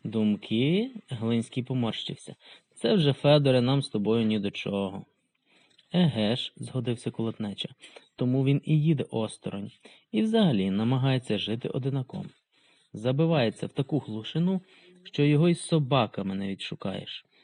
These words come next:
І виходить відтіля лише тоді, коли щось затівається. Але тоді, князю, вже ніхто не боїться за свій мозок,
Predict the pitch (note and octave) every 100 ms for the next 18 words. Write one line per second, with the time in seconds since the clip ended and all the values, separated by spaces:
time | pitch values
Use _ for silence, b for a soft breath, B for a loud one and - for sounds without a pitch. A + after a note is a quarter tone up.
0 | b _ _ F3+ F#3+ - A#3 G3+ D3 B2+
1 | - C3 B2 A#2+ - B2 E3+ F3+ G3 A2+
2 | G#2+ - - G#3 A#2 A#2+ - D3+ F#3+ E3+
3 | - - - _ _ _ b b b b
4 | _ A#2 A2+ - G2 A2 D3+ - D#3+ A#2
5 | F2+ E2+ G#2 G2+ - - C#3+ A#2+ G2+ G#2
6 | G#2 - G2+ G2 - G2 G2 F#2+ F2+ F#2